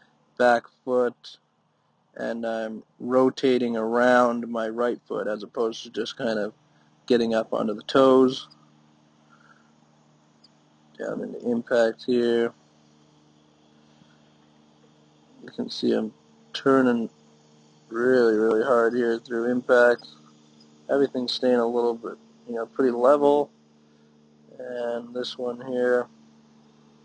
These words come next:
you know, I'm just kind of on the toes, and, you know, it's pretty square there post,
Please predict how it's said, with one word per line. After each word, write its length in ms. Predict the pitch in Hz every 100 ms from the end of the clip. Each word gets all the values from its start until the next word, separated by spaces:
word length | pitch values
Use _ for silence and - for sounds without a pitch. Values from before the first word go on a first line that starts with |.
| _ _ _ _ - _ _ _ _ _ _
you 100 | 113
know, 80 | 117
I'm 120 | 120
just 220 | 123 -
kind 180 | - 120
of 100 | 117 - - _ _ _ - - - _ _ _ _
on 240 | 123 127 127
the 100 | 123
toes, 840 | - 131 127 127 123 123 - - _ _ _ _ _ _ _ _ _ 76 _ _ _ _ _ _ _ 127
and, 400 | 123 120 120 117 117 _ _ _ _ _ 76 76 76 73 73 73 76 76 73 76 76 76 _ 76 76 76 76 76 76 73 _ _ _ _ _
you 60 | 117
know, 120 | 123
it's 160 | 123 -
pretty 260 | - 143
square 400 | 127 - 135 123
there 220 | 120 117 110
post, 420 | - 127 123